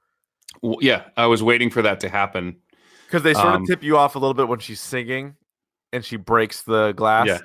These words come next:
Speaker 2: and you're like, "Well, okay." And then she went full on and used it, so that was pretty cool.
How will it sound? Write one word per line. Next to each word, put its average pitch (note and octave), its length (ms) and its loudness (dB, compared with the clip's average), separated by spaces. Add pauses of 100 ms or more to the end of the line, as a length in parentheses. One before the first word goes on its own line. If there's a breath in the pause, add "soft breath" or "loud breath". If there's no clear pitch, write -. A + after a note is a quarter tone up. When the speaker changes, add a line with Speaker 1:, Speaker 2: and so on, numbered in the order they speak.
(240)
Speaker 2:
and G#2+ 100 -6
you're A2 100 -2
like, G2+ 220 -2
"Well, C3+ 220 -4
okay." A2 460 -4 (640)
And G2+ 160 -4
then G#2 180 0
she - 140 -8
went G#2 180 0
full A#2 320 0
on G#2+ 180 4
and G2 160 -6
used G2 280 -8
it, F2+ 100 -4
so - 120 -6
that C3+ 100 6
was A#2+ 100 2
pretty G2 200 -8
cool. F2+ 360 -6